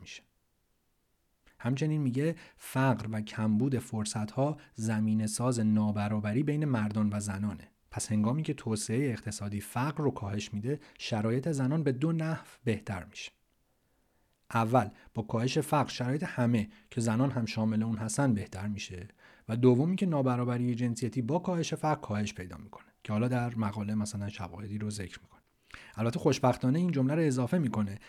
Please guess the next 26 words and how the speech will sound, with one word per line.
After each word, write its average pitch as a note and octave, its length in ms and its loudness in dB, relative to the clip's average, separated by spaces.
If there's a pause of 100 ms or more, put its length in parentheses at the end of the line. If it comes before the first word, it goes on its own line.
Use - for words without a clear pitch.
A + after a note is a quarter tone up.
(120)
که A2+ 100 -4
با A2+ 140 0
این A#2 160 2
وجود B2+ 320 2
پیشرفت‌های A#2 640 0
اقتصادی A#2+ 480 -2
برای A2+ 260 -2
ایجاد A2 360 -2
برابری A2 560 -4
کامل A2 380 -2
بین A2 220 -2
زن A2 220 -4
و A2 40 -4
مرد C#3 220 -2
کافی B2+ 280 -6
نیست D#3 400 0 (400)
و G#2 40 -8
اینکه B2+ 280 -2
اقدامات A2+ 420 0
سیاسی A#2 580 -2
هنوز B2 400 2
برای B2 200 0
دستیابی A2 460 -4
برابری G#2+ 420 -4
جنسیتی G#2+ 680 -2
لازمه. G2 580 -4